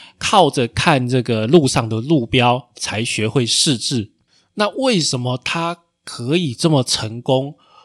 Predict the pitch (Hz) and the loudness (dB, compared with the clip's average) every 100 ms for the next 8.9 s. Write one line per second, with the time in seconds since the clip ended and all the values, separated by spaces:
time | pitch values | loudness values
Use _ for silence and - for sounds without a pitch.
0 | - - 240 - 214 220 220 156 139 _ | -12 -10 -8 -4 -2 4 4 4 -2 _
1 | _ - 180 180 151 131 123 123 156 - | _ -10 -6 -2 -2 -2 -2 -2 -4 -2
2 | 196 165 - 196 147 - 107 104 - 113 | -2 -2 -4 -4 -2 -2 -2 -6 -10 -12
3 | 110 110 113 147 - 165 156 - 101 - | -8 -4 -4 -4 0 0 0 -8 -10 -8
4 | 123 120 123 151 165 208 208 196 208 190 | -6 -2 -2 0 2 2 4 6 8 8
5 | 185 185 - _ _ _ - 110 127 98 | 6 6 -2 _ _ _ -8 -4 -4 -6
6 | _ _ _ _ - 139 110 104 104 - | _ _ _ _ -2 -2 -2 -8 -8 -6
7 | 113 113 - - - - _ _ _ _ | -8 -8 -16 -20 -20 -20 _ _ _ _
8 | _ - - 185 - 127 120 98 | _ -4 -2 0 0 0 0 -2